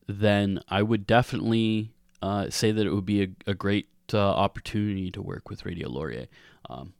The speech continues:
they're really great. And it's been, uh, very enjoyable, uh, working with them so far. Uh, I'm acting like this is the last episode. I'll have an episode next week as well.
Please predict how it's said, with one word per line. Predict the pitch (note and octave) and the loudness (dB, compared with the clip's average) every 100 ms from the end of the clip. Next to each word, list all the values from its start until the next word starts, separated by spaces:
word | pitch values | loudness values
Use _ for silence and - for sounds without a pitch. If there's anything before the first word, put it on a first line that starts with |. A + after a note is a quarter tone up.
| _ | _
they're | A2 | -6
really | G2+ G2+ F#2+ | 0 2 2
great. | G2+ F#2+ - _ - - - - | 2 0 -2 _ -20 -20 -16 -2
And | F#2 F#2 F#2 F#2 | 2 4 2 -2
it's | F2 - | -4 0
been, | G#2+ G2 G2 F#2 - | 2 2 2 -2 -2
uh, | F#2 F2+ E2+ | 0 0 0
very | F#2 A#2 A2+ | 2 4 4
enjoyable, | F#2 G2 G2+ G2+ A#2 C3 - - | 4 2 2 2 -2 -2 -12 -20
uh, | - - | -18 -4
working | G#2 D3+ - C#2+ | -2 -2 -4 -8
with | - | -10
them | - A#2+ - _ | -12 -14 -16 _
so | - - - | -10 -8 -8
far. | - - - - | -8 -10 -10 -8
Uh, | E2+ A#1+ - | -6 -6 -4
I'm | G#2+ G#2+ | 2 4
acting | A#2+ - A2 | 4 4 0
like | G2+ F#2 | 0 -2
this | F#2+ - | -6 -8
is | |
the | - | -10
last | - D2+ - | -6 -6 -6
episode. | - - - C2+ | -10 -12 -8 -2
I'll | A2 | 0
have | A2 B2 | 2 2
an | G#2 | 0
episode | C2 - - C#2 | -4 -10 -10 -10
next | B1 A1+ - | -10 -14 -14
week | - - | -16 -14
as | - | -12
well. | - | -12